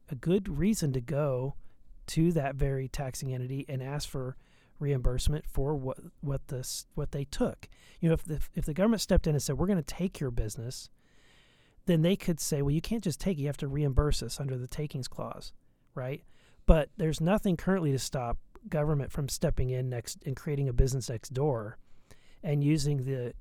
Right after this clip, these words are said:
almost empty pockets of the government to, to lower their prices to run you out of business. And this happens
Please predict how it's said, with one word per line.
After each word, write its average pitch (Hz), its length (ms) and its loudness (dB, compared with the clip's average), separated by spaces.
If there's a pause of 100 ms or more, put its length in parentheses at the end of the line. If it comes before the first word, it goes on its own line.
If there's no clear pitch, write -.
(240)
almost 156 580 2
empty 180 340 0
pockets 151 600 8
of 127 140 -4
the 120 100 -6
government 139 500 0
to, 117 300 -6 (140)
to 131 160 -6
lower 139 360 2
their 127 160 -2
prices 139 440 2
to 127 120 -8
run 127 420 -4 (280)
you 143 140 -2
out 110 120 -2
of 104 80 -4
business. - 440 -4 (520)
And 160 180 4
this 208 160 4
happens 143 680 0